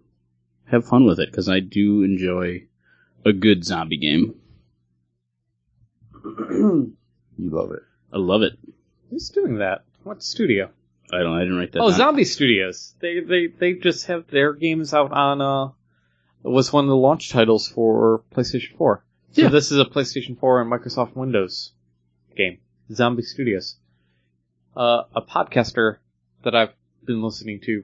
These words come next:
Speaker 3: for years, uh, works for Zombie Studios now.
Speaker 1: No, nice.
Speaker 3: Yeah. I can't think of his actual name, it's,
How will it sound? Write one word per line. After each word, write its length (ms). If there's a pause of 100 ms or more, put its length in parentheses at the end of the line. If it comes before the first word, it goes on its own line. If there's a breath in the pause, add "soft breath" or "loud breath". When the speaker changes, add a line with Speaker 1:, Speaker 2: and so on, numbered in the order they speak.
Speaker 3:
for 140
years, 460 (200)
uh, 300 (180)
works 300
for 100
Zombie 280
Studios 460
now. 180 (400)
Speaker 1:
No, 140
nice. 380 (160)
Speaker 3:
Yeah. 140 (2000)
I 100
can't 280
think 140
of 120
his 220
actual 320
name, 260
it's, 320